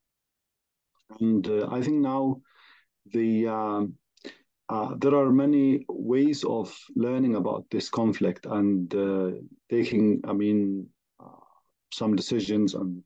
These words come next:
and, uh, taking some position for this. First of all,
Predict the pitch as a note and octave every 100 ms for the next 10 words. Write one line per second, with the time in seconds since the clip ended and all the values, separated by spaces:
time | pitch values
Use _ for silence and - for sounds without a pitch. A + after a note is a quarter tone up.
0 | _ G#2+ G2 G2 F2 - F#2+ F#2+ - G#2+
1 | A2+ G#2 G2+ F#2 A2+ A2 - F#2+ - F#2+
2 | - - - _ _ _ _ _ _ _
3 | _ _ _ _ - F3+ F3+ F#3 E3 E3+
4 | E3